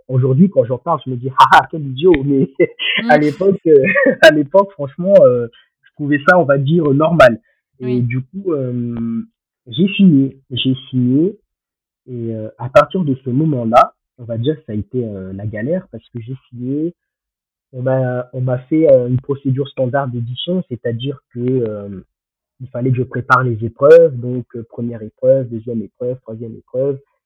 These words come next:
Speaker 1: Et ce que je trouvais bizarre déjà, c'était le peu d'accompagnement de la maison d'édition en termes de correction et autres. C'était à moi de faire les corrections. Si je voulais que
Speaker 2: Hmm.
Speaker 1: eux, ils les fassent, il fallait encore payer un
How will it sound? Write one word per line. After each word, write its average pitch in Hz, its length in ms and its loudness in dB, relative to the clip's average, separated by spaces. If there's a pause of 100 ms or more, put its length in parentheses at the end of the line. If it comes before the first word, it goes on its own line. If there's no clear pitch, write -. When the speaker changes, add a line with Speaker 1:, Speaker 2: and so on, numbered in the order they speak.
(480)
Speaker 1:
Et 107 560 -10 (480)
ce - 60 -20
que 131 80 -10
je 131 60 -16
trouvais 139 280 -2
bizarre 156 400 2
déjà, 170 460 0
c'était 135 340 -6 (380)
le 139 180 -10
peu 196 280 0
d'accompagnement 151 760 0
de 143 60 -2
la 127 80 0
maison 131 240 -4
d'édition 127 480 -14
en 131 40 -12
termes 131 240 -12
de 117 80 -12 (100)
correction 139 500 -8
et 127 100 -2
autres. 135 180 -6
C'était - 180 -18
à 113 60 -10
moi 131 120 -8
de 131 60 -14
faire 131 160 -10
les 123 100 -6
corrections. 131 580 -8 (120)
Si 175 120 -6
je 147 40 -10
voulais 165 220 -2
que 214 80 -16
Speaker 2:
Hmm. 202 120 -6 (100)
Speaker 1:
eux, 175 40 4
ils 160 140 -2
les 139 200 -8
fassent, 214 200 -2 (200)
il 135 80 -16
fallait 185 200 -2
encore 180 320 -2
payer 180 320 -8
un 170 80 -4